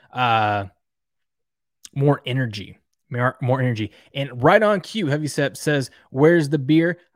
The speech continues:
<laughs> It's right here. All right. We cut that out this week. Not today, though. We are, uh, no, yeah, no alcohol, except for today. We're breaking the rule.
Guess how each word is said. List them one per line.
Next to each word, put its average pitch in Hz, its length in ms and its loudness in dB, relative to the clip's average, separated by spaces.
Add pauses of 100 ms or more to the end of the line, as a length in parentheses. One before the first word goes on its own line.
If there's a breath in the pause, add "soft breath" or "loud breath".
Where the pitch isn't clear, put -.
<laughs> - 560 -20
It's 226 240 0
right 208 260 2
here. 233 280 -2 (260 soft breath)
All 151 120 -2
right. 180 200 2
We 165 80 0
cut - 300 -2
that 196 200 0
out 151 160 2
this 139 180 -4
week. 143 240 -2
Not 156 260 -4
today, 139 400 -2
though. 113 260 -2 (320 loud breath)
We 143 220 0
are, 139 140 6
uh, 120 380 2 (240 soft breath)
no, 147 300 -2
yeah, 147 240 -4
no 143 200 -2
alcohol, 156 380 -4
except 135 300 -6
for 135 140 -4
today. 135 320 -4
We're 127 100 -8
breaking 123 320 -6
the 117 100 -6
rule. 113 320 -6